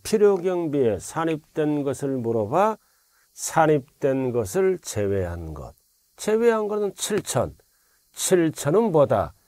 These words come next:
양도가액에서 공제받는 거예요. 음. 자, 사 번.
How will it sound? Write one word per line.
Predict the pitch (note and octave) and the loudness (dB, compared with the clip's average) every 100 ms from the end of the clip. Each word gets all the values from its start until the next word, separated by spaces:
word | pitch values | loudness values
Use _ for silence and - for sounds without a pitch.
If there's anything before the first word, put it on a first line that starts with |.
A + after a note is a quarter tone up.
| _ - | _ -4
양도가액에서 | C3 D3 D#3+ D3+ D3 - C3+ B2+ B2 A2+ A#2 G2 G2 | 0 2 4 4 2 2 0 2 2 0 -2 -4 0
공제받는 | C#3 D#3 D3 E3+ D#3 - G#2+ C#3+ D#3+ D#3 | 2 2 2 0 -2 -4 -4 -2 0 0
거예요. | D#3+ E3 F3 D#3 C#3+ G#3+ A#3+ - _ _ _ _ _ _ | 0 0 2 2 4 4 4 -2 _ _ _ _ _ _
음. | D#2+ D#2+ D2 C#2 E2 _ _ _ _ _ _ - _ _ _ - | -14 -12 -12 -16 -20 _ _ _ _ _ _ -20 _ _ _ -4
자, | C3+ | -2
사 | A2 - F#3 | 0 2 2
번. | D#3+ G#2 | 4 2